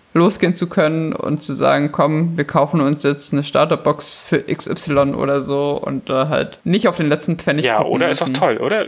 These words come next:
Speaker 2: So wie wir auf der Taktika gesessen haben und gesagt haben, „Wir wollen diese, äh, Püppis haben. Irgendwie zu,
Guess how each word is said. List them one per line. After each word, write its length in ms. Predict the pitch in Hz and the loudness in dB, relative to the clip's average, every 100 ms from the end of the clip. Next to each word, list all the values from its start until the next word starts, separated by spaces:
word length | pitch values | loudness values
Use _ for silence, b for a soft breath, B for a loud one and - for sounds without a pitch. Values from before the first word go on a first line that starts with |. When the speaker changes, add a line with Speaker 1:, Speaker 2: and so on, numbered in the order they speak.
| 123 | -4
Speaker 2:
So 140 | 135 | 0
wie 100 | 143 | 0
wir 140 | 139 143 | 2 2
auf 60 | |
der 80 | 143 | 0
Taktika 340 | 156 165 196 | -2 0 2
gesessen 380 | 180 175 175 175 | 2 2 0 0
haben 240 | 170 170 156 | 2 2 -2
und 80 | |
gesagt 340 | 139 127 139 - | -4 -2 0 0
haben, 300 | 139 143 143 B B B B _ | 0 -2 -10 B B B B _
„Wir 140 | 127 | 0
wollen 240 | 127 135 131 | 2 2 2
diese, 260 | 131 123 127 123 110 | -2 2 6 6 4
äh, 40 | 117 | 0
Püppis 380 | - 170 196 | -4 -2 0
haben. 480 | 196 190 214 220 226 - _ _ _ | 2 2 0 -6 -16 -20 _ _ _
Irgendwie 360 | 143 147 147 139 | -6 -2 -2 -2
zu, 160 | - | -4